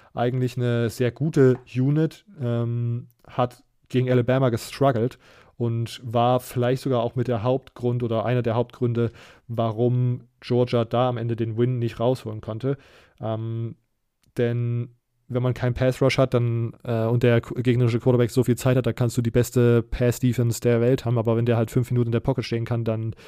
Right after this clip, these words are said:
wird er irgendwann einen, äh, Pass anbringen. Und das würde ich auch Cade McNamara zutrauen. Ähm, was kann man aus dem Bama Tape lernen?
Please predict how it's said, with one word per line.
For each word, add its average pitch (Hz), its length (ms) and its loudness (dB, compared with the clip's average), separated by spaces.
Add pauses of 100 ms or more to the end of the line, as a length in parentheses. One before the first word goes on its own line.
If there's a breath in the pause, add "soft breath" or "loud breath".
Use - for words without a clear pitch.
(240 loud breath)
wird 127 160 2
er 123 100 2
irgendwann 123 300 2
einen, 120 240 -2 (160)
äh, 117 140 -4
Pass 120 260 -8
anbringen. 113 280 -6
Und 107 40 -12
das 110 160 -6
würde 117 80 -2
ich 117 80 -4
auch 110 140 -8
Cade 120 240 -6
McNamara 107 440 -6
zutrauen. 120 460 -6 (500 soft breath)
Ähm, 117 580 -4 (1080)
was 127 460 -2
kann - 180 -2
man 127 140 2
aus 120 160 -2
dem 123 280 -2
Bama 123 380 0
Tape 107 360 -8
lernen? 104 400 -8